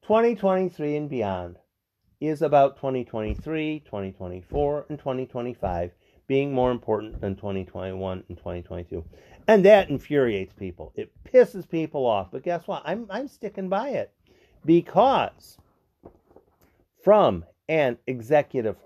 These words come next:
perspective, it is a lot more important for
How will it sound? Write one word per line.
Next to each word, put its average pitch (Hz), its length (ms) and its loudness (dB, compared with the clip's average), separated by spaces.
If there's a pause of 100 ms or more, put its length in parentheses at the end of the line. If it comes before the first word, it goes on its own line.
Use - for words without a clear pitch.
(140)
perspective, 135 760 -8 (1400)
it 170 240 4
is 151 460 4
a 123 60 4
lot 113 340 2
more 110 200 -2
important 98 640 -4 (420)
for 98 440 2